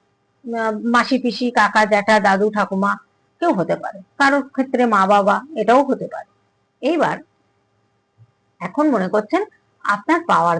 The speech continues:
দেখছেন, এবার উনি ভয় পাচ্ছেন, মনে করছেন যে আসবেন, একবার ভাবছেন আসবেন না। দেখুন ডেথ কার্ড, যেটা টাওয়ার কার্ড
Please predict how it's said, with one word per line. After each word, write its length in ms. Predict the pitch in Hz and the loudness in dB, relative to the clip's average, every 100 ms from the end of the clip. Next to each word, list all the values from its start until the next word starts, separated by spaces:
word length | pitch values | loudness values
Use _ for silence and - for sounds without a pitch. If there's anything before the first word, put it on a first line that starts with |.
| 160 | -4
দেখছেন, 320 | 143 - 131 - _ _ _ - | -8 -12 -18 -20 _ _ _ -8
এবার 180 | 240 285 | -2 0
উনি 120 | 233 254 165 | 2 0 -2
ভয় 180 | 156 151 | -8 -8
পাচ্ছেন, 320 | 147 - 143 - _ - | -12 -14 -18 -18 _ -10
মনে 140 | 185 190 | -6 -4
করছেন 220 | 196 226 214 | -4 -4 -4
যে 80 | 190 | -4
আসবেন, 360 | 202 240 330 185 - _ _ - | -4 -2 0 -2 -8 _ _ -10
একবার 220 | 170 175 165 | -4 -2 -2
ভাবছেন 260 | 170 214 | -4 -2
আসবেন 360 | 202 214 240 320 | -2 -2 0 0
না। 40 | 233 175 | 0 -2
দেখুন 180 | 170 156 | -4 -4
ডেথ 140 | 160 - - | -6 -6 -16
কার্ড, 160 | - _ _ _ _ _ _ _ _ - 190 | -18 _ _ _ _ _ _ _ _ -14 -2
যেটা 200 | 247 254 262 | 0 0 2
টাওয়ার 240 | 233 233 247 | 2 2 2
কার্ড 140 | 294 | -2